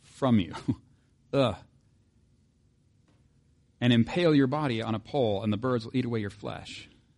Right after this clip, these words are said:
Ugh. Lift it up suddenly means something very different. So here's the question. Which of those two points to Jesus?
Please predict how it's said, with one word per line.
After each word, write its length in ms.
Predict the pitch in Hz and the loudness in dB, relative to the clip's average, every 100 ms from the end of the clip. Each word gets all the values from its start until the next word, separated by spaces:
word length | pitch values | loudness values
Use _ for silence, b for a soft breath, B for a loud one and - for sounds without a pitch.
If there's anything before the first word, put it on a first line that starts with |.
| _ _ _ _ | _ _ _ _
Ugh. 200 | - 131 - - _ _ _ _ _ _ _ _ | -12 -10 -12 -20 _ _ _ _ _ _ _ _
Lift 320 | 127 165 165 | 2 2 2
it 80 | 170 | 0
up 240 | 156 120 - _ _ _ _ _ _ _ _ _ _ | 0 -2 -10 _ _ _ _ _ _ _ _ _ _
suddenly 340 | - 165 151 | -2 2 4
means 200 | 147 135 | 6 6
something 220 | 135 127 113 | 4 0 0
very 260 | 139 139 | 0 0
different. 360 | 135 - - - _ _ _ _ _ _ _ _ _ _ _ _ _ _ _ _ - | -2 -6 -10 -16 _ _ _ _ _ _ _ _ _ _ _ _ _ _ _ _ -4
So 80 | 143 | 0
here's 160 | 202 | 0
the 80 | - | 0
question. 400 | - 101 - 160 - _ _ _ _ _ _ _ _ _ _ _ b b b - | -4 -6 -6 -8 -10 _ _ _ _ _ _ _ _ _ _ _ b b b 2
Which 280 | 156 190 - | 4 4 0
of 140 | 147 | 0
those 240 | 151 147 | 2 0
two 520 | - - 120 104 151 - _ _ _ _ _ _ _ _ _ _ _ | -2 0 2 2 -2 -6 _ _ _ _ _ _ _ _ _ _ _
points 240 | 135 131 - | -2 -2 -4
to 100 | 120 | -6
Jesus? 480 | 123 95 - - | -6 -6 -14 -20